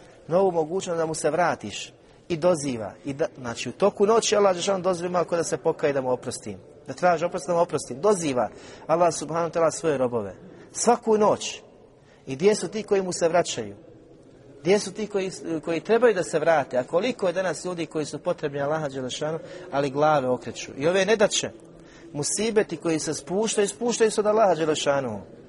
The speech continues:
On ih spušta, ovo nisu blagodati da čovjek izađe po ulici, da urliče,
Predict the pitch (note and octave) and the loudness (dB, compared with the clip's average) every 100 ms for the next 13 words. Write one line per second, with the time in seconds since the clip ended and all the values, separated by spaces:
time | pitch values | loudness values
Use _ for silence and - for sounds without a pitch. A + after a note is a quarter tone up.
0 | - - - - F3+ A3 A3+ F3 - G3 | -20 -20 -20 0 4 4 2 -2 0 0
1 | D3+ - C#3 E3 A3 - F3 A3 G#3 G3 | 0 0 2 2 -2 -2 0 2 2 4
2 | F#3+ F3+ G#3 - - - - D3 - A3 | 4 2 -4 -6 -16 -20 -6 -4 2 2
3 | F#3+ G#3+ G3 G3 E3 D#3+ F#3 G3+ E3 D#3 | 4 2 4 4 2 -2 0 0 -2 -4
4 | D#3 F3+ F#3+ G3 F3 - F3+ | 0 0 2 -2 -2 -2 -2